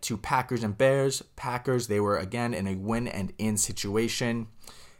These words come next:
and they won the game seventeen to nine against the Bears, so they also punched their ticket to the N F L playoffs. These two teams, the Eagles and the Cowboys,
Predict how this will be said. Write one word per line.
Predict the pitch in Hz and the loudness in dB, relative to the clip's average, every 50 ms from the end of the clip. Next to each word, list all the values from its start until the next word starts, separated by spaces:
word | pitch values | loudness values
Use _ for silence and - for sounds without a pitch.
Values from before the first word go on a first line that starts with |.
| - - | -12 -4
and | - 110 113 117 117 113 | 0 2 2 2 2 0
they | - 101 104 101 | 0 2 2 2
won | 101 113 123 127 123 | 2 4 2 4 4
the | 123 | 2
game | 110 113 117 113 113 110 | 2 2 2 2 2 2
seventeen | 110 - - 127 120 123 117 - - 120 113 | 2 2 2 2 2 0 0 -2 -2 -2 -2
to | - 113 | -2 0
nine | 101 107 107 107 107 101 - | 0 2 2 2 2 0 -2
against | - 101 92 107 107 101 - - | -4 -4 -2 0 0 0 0 -2
the | 95 | 0
Bears, | 92 104 104 101 101 98 - - - | 0 2 4 4 4 2 0 -2 -2
so | - 107 98 | 0 0 0
they | 92 95 110 107 110 110 110 - - | 0 2 2 2 2 0 0 -2 -2
also | 98 104 101 - - 107 | 0 0 0 0 -2 -4
punched | 92 - - 101 - - | -4 -4 -4 -4 -4 -4
their | 98 95 | -6 -6
ticket | - - 98 - 92 - | -6 -6 -6 -6 -6 -8
to | - | -6
the | - 85 | -6 -4
N | 90 92 | -4 -4
F | 87 - | -4 -2
L | 92 87 | -4 -6
playoffs. | - - - 104 98 98 95 98 90 - - - - - _ - - - - - - - - - - _ _ _ - - - | -4 -4 -2 0 2 2 2 2 0 0 -2 -4 -4 -6 _ -20 -20 -20 -20 -20 -20 -20 -20 -20 -20 _ _ _ -20 -6 0
These | 127 147 160 - | 2 4 4 4
two | - - 170 160 | 4 4 2 2
teams, | 151 - 160 147 151 156 139 - | 2 2 2 2 2 0 0 -2
the | 117 - 117 | -2 0 0
Eagles | 131 135 139 131 131 | 0 2 2 2 2
and | 131 117 | 2 -2
the | 110 | -2
Cowboys, | 113 - 113 120 123 117 127 131 131 131 131 127 - - | -2 0 2 2 4 4 4 2 2 2 2 0 -2 -6